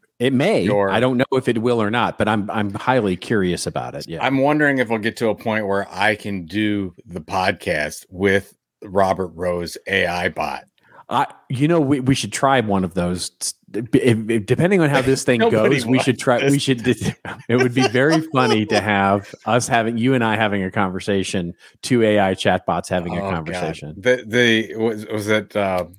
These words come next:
Speaker 2: you know, after Content Marketing World, I went on to Marketing Across B two B, and Drew Davis did his doppelganger,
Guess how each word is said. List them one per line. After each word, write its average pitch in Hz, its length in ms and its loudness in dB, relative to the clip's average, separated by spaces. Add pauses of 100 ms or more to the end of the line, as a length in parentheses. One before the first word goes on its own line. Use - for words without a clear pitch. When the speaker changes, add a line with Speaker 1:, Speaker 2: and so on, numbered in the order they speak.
Speaker 2:
you 107 100 -2
know, 101 60 -2
after 107 320 0
Content 101 340 -2
Marketing 104 380 0
World, 92 180 0
I 92 100 -2
went 95 180 0
on 95 200 2
to 92 180 0
Marketing 92 420 -4
Across 92 280 -2
B 98 200 -4
two 90 60 -4
B, 101 260 4
and 87 180 -2
Drew 107 200 0
Davis 92 440 0
did 98 240 0
his 92 320 -4 (600)
doppelganger, 107 920 0